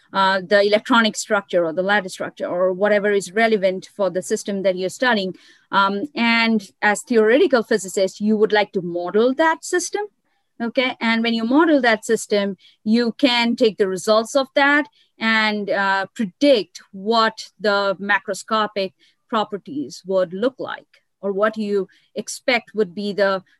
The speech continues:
let's say, the change in the magnetic properties as you increase temperature, decrease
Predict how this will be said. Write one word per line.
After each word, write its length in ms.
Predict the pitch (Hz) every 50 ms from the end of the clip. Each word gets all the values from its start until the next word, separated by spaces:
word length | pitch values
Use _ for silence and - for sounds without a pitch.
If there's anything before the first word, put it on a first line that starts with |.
| _ _
let's 420 | - 226 98 110 - 196 208 214 -
say, 180 | 233 202 208
the 100 | 180 202
change 680 | 196 - - 339 285 277 269 254 247 240 233 233 285 -
in 520 | 226 220 214 214 214 214 214 214 214 208
the 100 | 185 208
magnetic 460 | 208 214 208 196 202 208 196 190 - _
properties 540 | 277 294 294 240 247 208 - 196 196 -
as 120 | 202 190 -
you 120 | 196 185
increase 340 | 185 180 - - 320 - -
temperature, 520 | - 220 226 214 - 165 - - - 107
decrease 420 | - - 185 - - 190 143 -